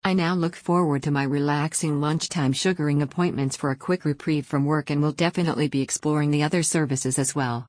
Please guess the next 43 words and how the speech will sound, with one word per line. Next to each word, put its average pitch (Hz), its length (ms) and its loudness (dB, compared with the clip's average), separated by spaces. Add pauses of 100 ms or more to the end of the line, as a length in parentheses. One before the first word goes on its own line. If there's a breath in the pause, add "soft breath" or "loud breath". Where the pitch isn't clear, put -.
Forget 196 400 0
the 180 100 0
razor. 135 460 -2 (400)
Say 185 240 2
goodbye 156 480 2
to 139 100 -2
shaving 151 380 0
frustration. 135 760 -2 (380)
Put 202 160 0
that 175 180 -2
Steve - 380 0
Carell 151 320 2
episode 151 420 -2
right 151 260 2
out 135 140 2
of 143 100 -6
your 160 120 4
mind. 131 440 -2 (400)
Book 208 180 0
a 208 60 4
natural, 143 560 0 (220)
hypoallergenic, 151 1040 2 (220)
Egyptian 165 440 0
sugaring 147 480 2
treatment, 135 580 0 (200)
and 180 160 2
Clooney 185 320 2
your 165 140 2
way 147 200 2
all 139 180 2
over 143 240 0
town. 131 420 -2 (180)
Are 156 60 2
you 165 180 2
ready 160 240 0
for 165 160 -2
the 147 100 -2
best 151 300 -2
kept - 240 0
secret 160 360 0
in 151 120 2
men's 147 280 2
grooming? 160 480 0